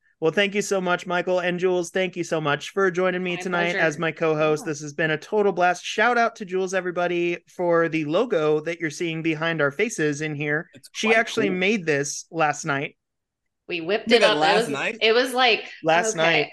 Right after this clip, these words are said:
Speaker 2: I'm, I'm a bit of a, like, perfectionist. So we
Speaker 1: <laughs>
Speaker 2: no joke for about two hours. I was like, "What if we put the skull here? No, what if we move it over half an inch?" Ugh,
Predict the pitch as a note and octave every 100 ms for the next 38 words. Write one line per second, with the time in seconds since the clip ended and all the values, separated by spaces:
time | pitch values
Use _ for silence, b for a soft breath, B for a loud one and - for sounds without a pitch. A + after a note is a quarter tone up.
0 | B - A3 A3+ G#3 G#3 G#3+ G3+ G#3 A3
1 | A3+ G3+ F#3 F3 E3+ - E3+ E3+ D#3+ E3
2 | - D#3+ D3+ - E3+ D#3+ E3+ E3+ F3 F3
3 | E3 E3 E3+ F3 F3 E3 - F3+ F3 E3
4 | - - F3+ E3+ E3+ E3+ E3 E3+ E3 E3+
5 | A3+ B3 B3 C4 - A3 A#3 A3+ A3 D4
6 | B3+ D3+ F#3 F#3 G3 G#3 A3+ G#3+ G3+ A3
7 | A3 G3+ F3+ E3+ E3+ C3+ - A#3+ G#3